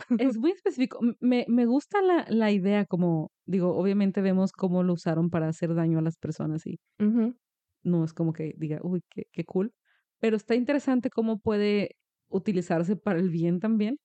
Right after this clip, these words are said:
Speaker 2: Yo pensé en el mapa del merodeador. <laughs>
Speaker 1: También pensé en
Speaker 2: Así
Speaker 1: eso.
Speaker 2: como,
Speaker 1: Justo
Speaker 2: ok.
Speaker 1: pensé en eso cuando, de que empezaron a ver los puntitos y yo,
Speaker 2: <laughs>
Speaker 1: como las huellitas.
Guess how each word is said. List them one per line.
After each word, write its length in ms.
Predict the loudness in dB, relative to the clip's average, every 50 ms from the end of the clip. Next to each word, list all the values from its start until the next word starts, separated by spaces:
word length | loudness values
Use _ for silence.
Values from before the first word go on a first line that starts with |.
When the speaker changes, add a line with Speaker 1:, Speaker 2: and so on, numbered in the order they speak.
| _ _ _ -8
Speaker 2:
Yo 600 | -8 -2 0 2 2 4 4 2 2 0 -4 _ _
pensé 640 | -2 0 2 2 2 0 0 2 2 2 4 2 2
en 100 | 2 2
el 140 | 2 2 2
mapa 360 | 2 2 2 0 0 0 2
del 200 | 2 2 2 2
merodeador. 580 | 2 2 2 2 2 2 2 2 0 0 -2 _ -4 -6
<laughs> 220 | -6 -6 -6 -20 -20 -20 -20 _ -4
Speaker 1:
También 280 | 0 0 2 2 2
pensé 240 | 0 -2 -2 0 0
en 60 | 2
Speaker 2:
Así 80 | 2 2
Speaker 1:
eso. 200 | 2 2 0 0
Speaker 2:
como, 260 | 2 2 2 0 2 0 0 0
Speaker 1:
Justo 280 | 2 0 0 0 0 0
Speaker 2:
ok. 60 | 0
Speaker 1:
pensé 200 | 0 0 0 2 2
en 80 | 2
eso 260 | 2 2 0 0 -2
cuando, 480 | 0 0 0 2 2 2 2 2 0 -2 _ _ _ _ _
de 160 | -6 -6 -4
que 80 | -2 -4
empezaron 400 | -4 -4 -4 -4 -2 0 2 2
a 60 | 2 2
ver 240 | 2 2 2 2
los 220 | 2 0 0 -2 -4
puntitos 500 | -2 -2 -2 0 0 -2 -2 -2 -2 -2
y 80 | 0
yo, 140 | -2 -2 -4 -6 _
Speaker 2:
<laughs> 560 | _ _ -4 -4 -4 0 0 0 0 0 -2
Speaker 1:
como 320 | 0 -2 0 0 2 2 2
las 160 | 2 0 0
huellitas. 360 | 0 -2 -2 -2 -2 -4 -4